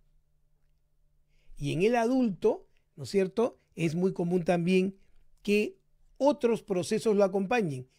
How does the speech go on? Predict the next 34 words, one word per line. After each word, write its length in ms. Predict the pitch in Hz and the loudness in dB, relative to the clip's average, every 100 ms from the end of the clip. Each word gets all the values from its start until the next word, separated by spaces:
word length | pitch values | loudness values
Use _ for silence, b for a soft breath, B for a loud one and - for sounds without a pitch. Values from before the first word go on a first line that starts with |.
| - | -12
ansiedad, 760 | 143 139 - 135 131 175 165 - _ _ | -8 -6 -6 -6 -2 -2 -2 -6 _ _
depresión. 720 | 139 139 131 120 - 196 147 - _ b b | -12 -10 -10 -12 -6 -6 -6 -12 _ b b
Por 100 | - | -6
eso 120 | 151 185 | -2 -2
hay 40 | |
que 80 | 208 | -2
tener 260 | 170 202 | 0 0
mucho 320 | 226 294 269 254 | 2 0 0 -2
cuidado 400 | 226 240 233 220 | 2 4 4 2
también 440 | 202 196 233 302 | 0 0 -4 -4
en 160 | 196 226 | -4 -2
eso. 340 | 247 - 139 _ _ _ _ - | -4 -8 -16 _ _ _ _ -8
Nos 220 | 131 156 | -4 2
ha 160 | 208 214 _ - | 4 2 _ -6
tocado 540 | 165 180 208 214 208 | -2 4 6 6 6
la 520 | 190 165 151 147 143 - | 4 2 0 -2 -6 -10
oportunidad 640 | 156 160 147 165 165 214 | -10 -8 -6 -2 2 2
de 120 | 196 | 4
ver 180 | 180 208 | 2 2
pacientes 640 | 202 196 247 165 175 - - b b b | 0 0 -2 -2 -6 -10 -14 b b b
con 180 | 160 160 | -6 -4
diagnóstico 500 | 143 180 254 247 208 | 0 0 0 2 2
de 40 | |
trastorno 440 | 185 139 240 254 | 2 0 0 0
de 120 | 247 247 | -2 -4
ansiedad 540 | 240 240 240 294 - _ _ _ _ _ _ | -4 -2 -2 -2 -6 _ _ _ _ _ _
y 120 | 170 | -2
que 120 | 170 | 2
nos 140 | 170 - | 2 0
preguntan, 500 | 156 214 285 240 165 | 2 2 4 2 0
"Pero 260 | 170 165 156 | -2 -4 -4
doctor, 360 | 151 294 247 | -4 -4 -4
¿por 280 | - 202 190 | 0 0 2
qué 320 | 311 339 - | 4 4 4